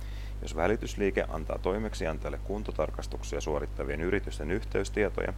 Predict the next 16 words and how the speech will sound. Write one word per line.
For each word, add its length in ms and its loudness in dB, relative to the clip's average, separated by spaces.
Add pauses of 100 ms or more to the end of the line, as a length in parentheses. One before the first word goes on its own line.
(420)
tulee 280 4
välitysliikkeen 720 4
antaa 240 2
mahdollisuuksien 800 0
mukaan 400 2
useamman 500 0
päteväksi 560 2
arvioimansa 720 0
elinkeinonharjoittajan 1160 0
yhteystiedot. 880 -2 (680)
Jos 140 -2
välitysliike 640 2
saa 220 2
suosittelemaltaan 1000 2
kuntotarkastusyritykseltä 1500 0
vinkkipalkkion 880 0